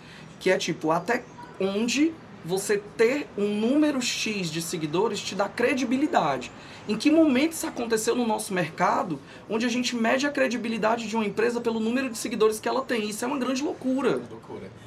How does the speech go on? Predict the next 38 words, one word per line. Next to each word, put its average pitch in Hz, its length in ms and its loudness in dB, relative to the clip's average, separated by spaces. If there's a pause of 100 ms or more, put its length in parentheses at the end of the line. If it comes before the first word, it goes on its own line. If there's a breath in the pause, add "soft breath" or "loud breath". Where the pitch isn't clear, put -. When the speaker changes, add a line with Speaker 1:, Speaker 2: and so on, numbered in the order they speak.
Speaker 2:
É 113 80 -4
o - 20 -4
chamado 131 340 -6
prova 156 260 -4
social, 110 640 -4
né? 123 300 -8 (120)
Speaker 1:
Exatamente, 240 680 2
é - 20 0
uma 214 80 -2
prova - 260 -2
social. 175 600 0 (260 loud breath)
Eu 190 140 4
mesmo 247 320 4
já 214 140 0
passei 196 340 0
por 202 200 -4
isso, 202 280 -4
de, 147 80 -10
tipo, 147 360 -4 (200)
eu 156 120 2
já 202 140 -2
tive, 190 240 -6 (120)
já 156 140 2
conheci 170 400 -2
pessoas 170 520 -2
que 170 320 -2
não 156 200 4
gostavam 214 440 2
de 170 100 0
mim, 160 220 4
não 117 160 -2
sei - 280 -6
como, 120 300 -6 (560 loud breath)
mas 117 220 -2
não 101 80 -6
gostavam 156 280 -10
de 269 80 -4
mim. 302 80 -6